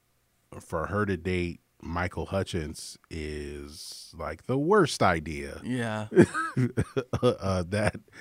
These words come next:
Speaker 1: the, the worst person she could date. She should be dating who-, whoever that other dude was that was, she was on the T V show with, and they did a lot of duets.
Speaker 2: Yeah.
Speaker 1: I can't remember his name right now.
Speaker 2: Like, I'm trying to think of,
Speaker 1: <laughs>
Speaker 2: like, a person com-, like, Britney Spears dating, like,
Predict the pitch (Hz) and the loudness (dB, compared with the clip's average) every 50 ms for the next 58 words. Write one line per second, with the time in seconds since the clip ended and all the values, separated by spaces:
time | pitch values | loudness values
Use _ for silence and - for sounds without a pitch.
0 | - - - - - - - 107 107 107 104 127 131 143 175 185 170 - - - | -20 -20 -20 -20 -16 -6 -2 0 0 0 2 0 2 4 4 4 4 2 4 4
1 | 131 101 - 98 85 - - 95 85 - 87 78 85 80 80 - - 123 120 - | 2 2 2 0 -4 -4 -4 -6 -4 -4 -4 -4 -4 -6 -4 -2 0 0 2 2
2 | 139 131 131 131 123 131 131 131 131 127 127 123 120 123 127 127 127 113 107 87 | 2 2 2 2 2 2 2 2 4 2 0 0 0 0 2 2 2 2 0 -2
3 | 101 - 135 135 143 147 143 143 135 135 135 131 - 139 139 135 127 117 117 113 | -4 -4 0 0 0 2 0 0 2 2 2 2 2 0 2 2 0 2 2 4
4 | 110 104 95 95 98 98 95 95 95 92 92 - 101 95 90 92 92 92 95 98 | 4 4 2 2 2 2 2 2 0 -2 -2 -2 -2 -2 0 -2 -2 -4 -6 -8
5 | - _ - - - - _ _ _ - - - 127 117 113 104 117 110 110 107 | -14 _ -20 -20 -20 -20 _ _ _ -8 0 2 4 4 4 6 4 4 4 2
6 | 95 - - 127 123 123 127 123 120 - - 127 123 123 120 123 123 123 120 - | 0 0 2 2 2 2 2 0 0 2 2 4 4 4 4 2 2 0 0 -2
7 | 104 101 101 101 101 101 101 101 107 107 107 104 202 107 104 107 113 117 113 - | -2 -2 0 0 0 0 0 2 2 2 2 0 0 -2 0 0 0 0 0 0
8 | 117 123 120 117 113 107 107 107 107 - - _ - 117 110 - 123 120 117 120 | 0 0 0 0 -2 -4 -6 -10 -12 -14 -12 _ -2 -2 0 2 2 2 4 4
9 | 123 120 120 127 117 110 117 127 123 123 113 98 92 85 78 - 76 78 76 71 | 4 4 4 2 2 0 0 0 0 2 0 0 0 -2 -4 -4 -6 -6 -6 -6
10 | 71 73 - - _ _ - 120 127 - 135 123 131 151 180 202 196 165 - 175 | -6 -8 -10 -14 _ _ -4 -4 -2 -2 -2 2 6 6 8 10 10 10 10 10
11 | 160 151 - 170 151 120 - 151 - - - 131 127 - 135 107 - - 131 131 | 10 10 12 12 10 10 10 2 2 4 4 4 4 4 0 0 2 2 2 2
12 | 127 - 135 123 123 113 - - 120 117 113 101 98 123 127 - 143 135 123 - | 2 0 0 0 -2 -4 -2 0 0 0 0 0 0 -2 -2 2 2 2 2 2
13 | - 127 117 117 117 113 110 104 107 117 110 110 110 110 110 110 104 104 101 104 | 2 2 2 2 2 0 -2 -2 -2 0 0 0 0 0 0 -2 -2 -2 -2 -4
14 | 101 101 90 - - - | -4 -6 -8 -12 -16 -20